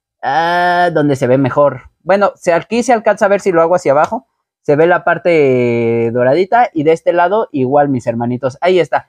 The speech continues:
Eso es lo que lo hace un motor de novena generación para los que conocen. Los que no conocen, no te preocupes, mi hermanito, es un motor muy bueno.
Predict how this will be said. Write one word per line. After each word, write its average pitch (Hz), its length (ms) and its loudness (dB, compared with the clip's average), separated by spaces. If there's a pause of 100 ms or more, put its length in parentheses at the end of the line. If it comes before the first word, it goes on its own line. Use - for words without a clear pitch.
(220)
Eso 180 160 0
es 214 80 2
lo 175 100 2
que 165 120 0
lo 160 100 4
hace 185 320 -2
un 185 200 -2
motor 185 420 0
de 185 280 0
novena 156 480 -2
generación 139 600 -2
para 170 300 0
los 160 180 -2
que 147 160 -8
conocen. 107 420 -8
Los 110 140 -4
que 156 100 -4
no 196 160 -4
conocen, 233 320 0
no 254 140 0
te 247 100 0
preocupes, 180 400 -2
mi 123 80 0
hermanito, 127 340 -2
es 180 120 -4
un 196 100 -2
motor 180 320 0 (280)
muy 190 200 2
bueno. 170 300 0